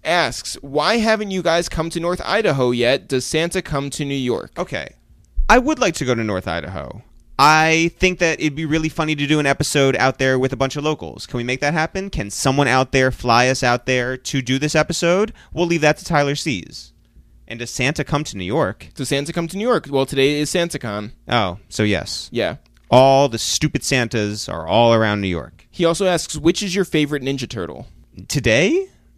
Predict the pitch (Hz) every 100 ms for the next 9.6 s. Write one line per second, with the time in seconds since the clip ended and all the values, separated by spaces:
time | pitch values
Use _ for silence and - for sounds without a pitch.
0 | _ _ _ _ _ - 214 302 - 104
1 | 92 95 87 - 90 - 117 131 165 208
2 | 196 190 151 151 143 135 139 120 123 120
3 | 113 107 104 - 85 64 69 120 156 143
4 | 139 139 - 156 98 87 110 - - -
5 | 147 156 156 147 170 147 160 92 98 156
6 | - - 127 113 107 147 190 - 156 165
7 | 226 294 311 208 160 185 135 135 156 220
8 | 285 - _ _ _ _ - - _ _
9 | 131 135 139 160 196 202